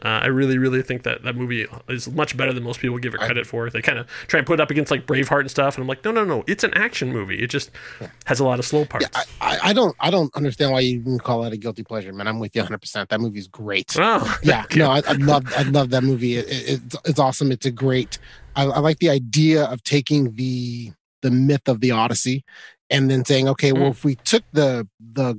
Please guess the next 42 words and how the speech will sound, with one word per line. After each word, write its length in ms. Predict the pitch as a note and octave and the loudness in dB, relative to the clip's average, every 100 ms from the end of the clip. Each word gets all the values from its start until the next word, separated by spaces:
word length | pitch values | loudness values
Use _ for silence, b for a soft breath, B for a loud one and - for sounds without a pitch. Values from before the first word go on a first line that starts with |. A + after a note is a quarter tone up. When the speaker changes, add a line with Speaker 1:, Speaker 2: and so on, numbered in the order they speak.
| G#2 | -4
Speaker 2:
gods 400 | C3+ B2 C3+ - | -2 -2 -2 -6
part 340 | - C#3+ B2 - | -4 0 0 0
out, 340 | C#3 A2+ G#2+ _ _ b _ | 0 0 -2 _ _ b _
what 120 | D3 | 0
do 60 | F3+ | 2
we 120 | G#3+ | 2
think 260 | - F3+ C#3 | 4 4 4
may 200 | D3+ D#3 | 4 4
have 160 | D3 C3 | 4 0
Speaker 1:
Yeah. 40 | |
Speaker 2:
really 420 | C3 C#3 C#3+ C#3 | 0 4 4 4
happened 500 | A#2 F#2+ A#2+ - G#2 | 0 2 0 0 -6
here?" 220 | G2 F#2 - _ | -8 -14 -16 _
Right. 200 | G#2+ G#2+ - | -8 -8 -8
And 180 | A#2 | -10
so 100 | A#2+ | -2
I 200 | C3 B2 | 0 0
think 220 | A#2 C#3 A#2+ | 0 -2 -2
that 100 | G#2+ | -4
that 220 | A#2 A2+ | -4 -4
is 140 | G#2 A2+ | -8 -16
really 160 | A2+ _ | -20 _
kind 140 | A#2 G#2+ | -20 -20
of 80 | G#2 | -20
a, 140 | G#2 _ _ b _ - B2 C#3+ | -20 _ _ b _ -6 -2 2
a 40 | |
really 240 | C#3 D3+ D3 | 4 4 4
great 140 | D3 | 2
Speaker 1:
Yeah, 40 | C3+ | 4
I 40 | |
Speaker 2:
telling 120 | C#3 C3 | 4 4
Speaker 1:
find 140 | C#3+ | 2
Speaker 2:
of 40 | C3 | 0
Speaker 1:
it 20 | |
Speaker 2:
that 60 | A#2 | 0
Speaker 1:
endlessly 320 | D3 B2+ C#3+ | 0 0 0
Speaker 2:
story. 100 | - | 2
So, 60 | D3+ | 2
yeah, 60 | D3+ | 2
Speaker 1:
quotable. 260 | C3+ D3 C#3+ | 2 0 0
Speaker 2:
it's 100 | - | -4
great. 200 | B2 | -10